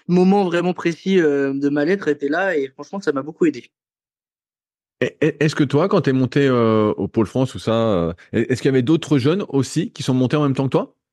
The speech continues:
Speaker 1: Qui ont arrêté, ouais. Ouais, mais pas forcément, euh,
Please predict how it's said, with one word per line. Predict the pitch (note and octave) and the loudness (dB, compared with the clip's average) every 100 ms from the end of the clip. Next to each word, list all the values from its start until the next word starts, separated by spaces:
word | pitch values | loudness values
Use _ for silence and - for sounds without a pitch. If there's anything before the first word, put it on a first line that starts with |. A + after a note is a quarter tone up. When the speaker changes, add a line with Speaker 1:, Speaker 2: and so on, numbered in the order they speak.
| _ _ _ _ _ _ _ _ _ | _ _ _ _ _ _ _ _ _
Speaker 1:
Qui | - | 0
ont | D#3+ | 2
arrêté, | D#3+ E3 E3+ G#3+ A#3+ | 2 0 0 2 2
ouais. | F3+ D3+ E3+ _ _ _ _ _ _ _ _ _ _ D#3+ | 2 2 -2 _ _ _ _ _ _ _ _ _ _ -2
Ouais, | E3 F#3 | 0 2
mais | E3+ | 0
pas | C#3+ F3+ | 0 -2
forcément, | F3 - E3+ E3 D#3+ D3+ | -2 -4 -2 0 0 0
euh, | C#3 C3 | 0 -4